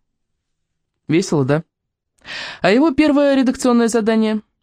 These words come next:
сделать материал о ночных бабочках. Верняк. Бухгалтерия, правда, поскупилась.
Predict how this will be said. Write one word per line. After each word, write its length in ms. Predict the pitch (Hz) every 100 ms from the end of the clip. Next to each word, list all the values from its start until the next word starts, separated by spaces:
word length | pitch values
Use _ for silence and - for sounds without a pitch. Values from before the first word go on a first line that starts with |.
| _ _ _
сделать 480 | 160 147 170 143 135
материал 580 | 147 143 151 202 302 269 - _ _
о 100 | 170
ночных 420 | 151 - 170 165
бабочках. 640 | 127 131 - - - - _ _ _
Верняк. 580 | 143 160 156 151 - - _ _ - - - - - _ -
Бухгалтерия, 500 | 180 262 302 330 269
правда, 300 | 277 233 254
поскупилась. 800 | 254 - - 302 180 143 -